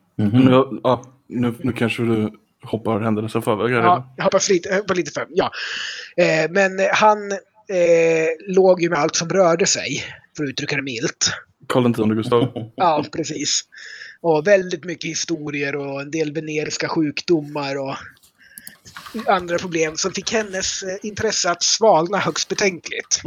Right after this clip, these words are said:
Speaker 3: för att uttrycka det milt.
Speaker 1: Mm. Fullt
Speaker 3: Så att
Speaker 1: förståeligt.
Speaker 2: Ja.
Speaker 3: Ja. Och så sen insåg hon, liksom, att ekonomin höll ju på att tanka, liksom, och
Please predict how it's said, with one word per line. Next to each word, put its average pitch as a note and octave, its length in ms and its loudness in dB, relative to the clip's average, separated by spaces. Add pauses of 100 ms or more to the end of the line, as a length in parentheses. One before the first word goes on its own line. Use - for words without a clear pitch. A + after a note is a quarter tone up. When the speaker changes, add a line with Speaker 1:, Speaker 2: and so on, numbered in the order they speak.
(600)
Speaker 3:
för F#3 60 -2
att E3+ 40 0
uttrycka C#3+ 300 -8
det A2 40 -12 (120)
milt. G#2+ 200 0
Speaker 1:
Mm. A2 140 -2 (2250)
Fullt B2 200 2
Speaker 3:
Så - 40 -2
att - 20 -8
Speaker 1:
förståeligt. G2+ 640 0
Speaker 2:
Ja. A2+ 260 -10 (120)
Speaker 3:
Ja. - 240 -2 (580)
Och G3 100 2
så A3+ 120 4
sen G#3+ 240 4
insåg G#3 280 0
hon, C4 100 2
liksom, E3 180 -6
att D#3+ 80 -6
ekonomin G3 480 -2
höll G3+ 100 2
ju G3+ 80 0
på F3 100 -2
att F3+ 60 -4
tanka, D3 400 -2
liksom, C3+ 360 -6
och B2+ 100 -8